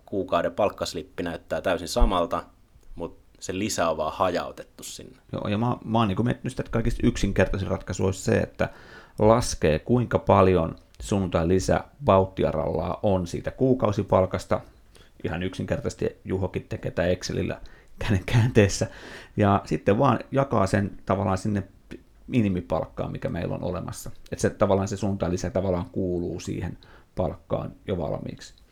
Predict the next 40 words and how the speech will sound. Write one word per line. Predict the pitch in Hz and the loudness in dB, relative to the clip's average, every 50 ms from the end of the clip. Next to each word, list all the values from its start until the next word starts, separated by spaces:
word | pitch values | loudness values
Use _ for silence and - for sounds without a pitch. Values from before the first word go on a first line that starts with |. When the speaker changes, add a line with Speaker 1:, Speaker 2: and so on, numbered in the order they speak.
| _ _ - | _ _ -10
Speaker 2:
koska | - 98 - - | -8 -6 -6 -4
se | 98 110 | -2 0
on | 98 101 101 | 0 0 0
niin | 104 95 | 2 2
hävyttävän | 98 98 95 92 - - 95 92 - | 2 2 0 0 -2 -2 -4 -4 -4
iso. | 87 - - - - - - - - - - | -6 -6 -8 -10 -12 -14 -20 -20 -20 -16 -14
Et | 95 - | -10 -6
se | - - | -4 -2
on | 92 90 | -2 -2
tosi | - 104 - - | -2 -4 -4 -2
hankala | 92 95 95 98 95 92 92 - - - - | -2 -2 -2 -2 -2 -4 -4 -6 -6 -10 -12
ravintoloitsijoille. | - - - - - - - - - - - - - - - - - - _ - - - - - - - - - - | -8 -8 -6 -6 -8 -8 -8 -8 -8 -8 -8 -10 -10 -10 -10 -12 -16 -20 _ -18 -18 -16 -16 -18 -20 -20 -8 -4 -2
Ja | 104 | 2
tuo | - 101 101 | 6 6 6
palkkojen | 98 117 120 113 - - 110 98 98 98 | 8 10 8 8 8 6 4 4 4 4
niinku | 92 - - | 0 -2 -2
tavallaan | - - 98 95 98 101 104 101 101 - - - - | 0 0 0 0 0 -2 -2 -2 -4 -6 -8 -12 -8
se, | - - 107 | -2 0 0
että, | 98 - 135 - - - - - - - - - | 0 0 -2 -8 -8 -10 -14 -14 -14 -16 -18 -18
että | - - 101 | -10 -4 -4
jos | 95 - | -4 -2
me | - 98 | -2 -4
nyt | 90 90 | -2 0
saataisiin, | - 92 - - 95 - - _ - - - - | 0 -2 0 -2 -8 -8 -10 _ -14 -14 -6 -2
no, | 123 117 113 - - - - | 0 0 0 -2 -4 -4 0
palkkoja | 135 131 123 - - 110 82 | 2 2 2 0 0 -6 -6
pitää | - 95 - 87 | -4 -4 -6 -6
nostaa, | 98 95 92 - - 87 | -6 -6 -8 -8 -8 -8
että | 85 - | -4 -2
se | 107 | 0
ratkaisee | 101 92 - - 101 - 90 | -2 -2 -2 -4 -4 -4 -4
kaikki | - 95 90 - - 101 | -2 -4 -4 -2 0 0
ongelmat. | 101 95 95 82 - - - - - - - - - - - - | 0 0 0 -2 -6 -6 -8 -12 -14 -18 -20 -20 -20 -18 -8 -2
Joo, | - 143 156 127 - - | 2 4 4 4 4 2
se | 101 101 | 2 2
ratkaisee | 92 107 - - 117 101 - - | 2 2 2 0 -4 -2 0 2
kaikki | 110 107 - - | 2 2 4 2
ongelmat | 110 110 107 104 101 - - | 2 2 2 0 -2 -2 0
työntekijän | - 147 120 - - 101 - - 92 90 87 | 0 0 2 2 0 -2 0 0 -2 -2 0
puolesta, | - 92 90 92 92 - - 104 | 0 0 2 0 0 -2 -2 -2